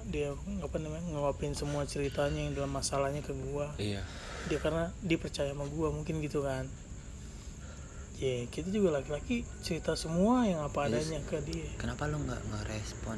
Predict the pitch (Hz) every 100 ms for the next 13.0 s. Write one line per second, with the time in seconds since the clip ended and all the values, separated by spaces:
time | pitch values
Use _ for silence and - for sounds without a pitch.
0 | 107 101 98 98 - - 175 160 143 -
1 | - - - 113 120 123 120 107 98 104
2 | 107 107 104 104 98 101 98 - - -
3 | - - 156 151 151 110 107 113 110 110
4 | 104 107 - 104 95 98 104 - 117 -
5 | - - - - - 175 160 160 175 -
6 | 156 151 165 170 165 160 147 - 147 147
7 | 143 147 151 - 143 - 151 156 - 165
8 | 147 139 104 101 101 - - - - -
9 | - 233 214 247 294 240 220 220 196 196
10 | 196 254 277 - 220 247 262 240 226 113
11 | 123 240 262 240 226 120 120 160 170 160
12 | 147 143 139 165 - 240 254 311 320 254